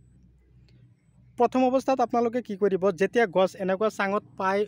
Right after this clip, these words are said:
উঠিব প্ৰায়, তেতিয়া কিন্তু এই কেঁচুবিলাক গৈ গছৰ গুৰিত শিপাৰ লগত বেৰি থাকে, মেৰুৱাই মেৰুৱাই থাকে শিপাৰ লগত, তেতিয়া গছবিলাক মৰি যোৱাৰ আশংকা থাকে। সেই সময়ত আপোনালোকে কি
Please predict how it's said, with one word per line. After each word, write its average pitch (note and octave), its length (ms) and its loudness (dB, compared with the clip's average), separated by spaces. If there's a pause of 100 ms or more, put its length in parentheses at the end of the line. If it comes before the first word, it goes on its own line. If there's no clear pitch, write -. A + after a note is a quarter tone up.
(160)
উঠিব G3 220 -6 (140)
প্ৰায়, F3 180 0 (180)
তেতিয়া A3+ 260 0
কিন্তু A3+ 260 -2 (460)
এই F#3 160 -2
কেঁচুবিলাক C4 540 0
গৈ C4+ 180 6
গছৰ G#3+ 260 2 (120)
গুৰিত G3+ 260 2 (1120)
শিপাৰ B3+ 340 2
লগত B3+ 200 2 (440)
বেৰি G3+ 220 6 (100)
থাকে, F#3 200 -2 (1000)
মেৰুৱাই G3+ 400 2
মেৰুৱাই G3 320 2
থাকে E3+ 220 -2
শিপাৰ F#3+ 280 0
লগত, F3+ 180 0 (360)
তেতিয়া G#3 220 2
গছবিলাক G3 440 2 (100)
মৰি F#3+ 160 2
যোৱাৰ G#3 240 2
আশংকা F#3+ 280 -6
থাকে। C3+ 260 -8 (540)
সেই A3+ 200 4
সময়ত B3 280 2
আপোনালোকে A#3 380 2
কি G3 80 -8